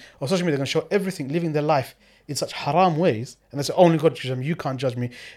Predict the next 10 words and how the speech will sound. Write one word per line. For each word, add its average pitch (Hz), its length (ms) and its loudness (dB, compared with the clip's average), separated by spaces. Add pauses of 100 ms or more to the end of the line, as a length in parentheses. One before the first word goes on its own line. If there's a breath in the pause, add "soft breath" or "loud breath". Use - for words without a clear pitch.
uh, 123 300 2
haram 156 360 6
police," 143 480 2
and 131 120 -2
all 160 180 4
of 151 60 4
these 170 180 2
things 131 220 -4
come 156 180 -2
out. 120 180 -2